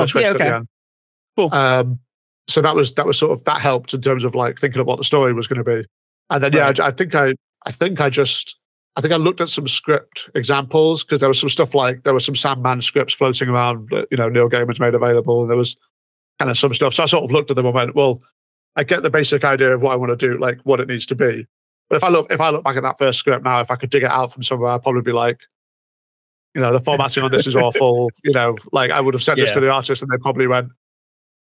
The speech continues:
Speaker 2: "All right, let me just, you know, rearrange everything, make sure it makes
Speaker 1: Right.
Speaker 2: sense." Um,
Speaker 1: Well, I'm a
Speaker 2: but I,
Speaker 1: big
Speaker 2: I'm really
Speaker 1: fan
Speaker 2: happy
Speaker 1: of,
Speaker 2: with
Speaker 1: like,
Speaker 2: it.
Speaker 1: no, I'm sorry. Go ahead. What'd you say?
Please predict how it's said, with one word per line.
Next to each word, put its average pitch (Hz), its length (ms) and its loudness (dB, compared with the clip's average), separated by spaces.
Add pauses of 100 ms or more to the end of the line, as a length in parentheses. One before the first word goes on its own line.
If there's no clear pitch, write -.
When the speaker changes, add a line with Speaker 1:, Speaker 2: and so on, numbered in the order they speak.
Speaker 2:
"All 143 120 2
right, 127 160 2
let 135 120 -2
me 135 60 -4
just, - 440 -4
you 139 80 -4
know, 123 160 -2
rearrange 127 500 0
everything, 123 360 -2
make 123 120 -2
sure 131 140 0
it 135 60 -10
makes 123 220 -2
Speaker 1:
Right. 123 260 0
Speaker 2:
sense." - 160 -10 (500)
Um, 120 320 -4
Speaker 1:
Well, 180 100 2
I'm 240 80 0
a 294 40 4
Speaker 2:
but 190 60 4
I, 208 60 4
Speaker 1:
big 208 80 2
Speaker 2:
I'm 196 120 2
really 170 140 2
Speaker 1:
fan 139 80 0
Speaker 2:
happy - 80 0
Speaker 1:
of, 95 40 -14
Speaker 2:
with 127 80 -2
Speaker 1:
like, 127 120 0
Speaker 2:
it. - 840 -14
Speaker 1:
no, 294 80 4
I'm 233 100 -2
sorry. 123 220 2
Go 131 100 2
ahead. 151 200 2
What'd 143 140 0
you 135 60 -4
say? 170 160 0